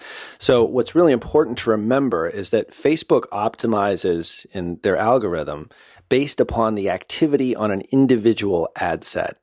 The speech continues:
So does Facebook actually gather data on a campaign and an account ad level? Yes, they do. That's what they have told us, that they actually, Facebook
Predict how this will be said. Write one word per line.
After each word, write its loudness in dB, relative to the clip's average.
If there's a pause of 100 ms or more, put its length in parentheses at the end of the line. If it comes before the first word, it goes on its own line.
(180)
So 0 (480)
does 2
Facebook 0
actually -2
gather 0
data 2
on -6
a -6
campaign -2
and -2
an -10
account -2
ad 0
level? 2 (500)
Yes, 2
they 2
do. 4
That's 2
what 0
they 2
have -4
told 2
us, 0
that -2
they 2
actually, 0
Facebook -2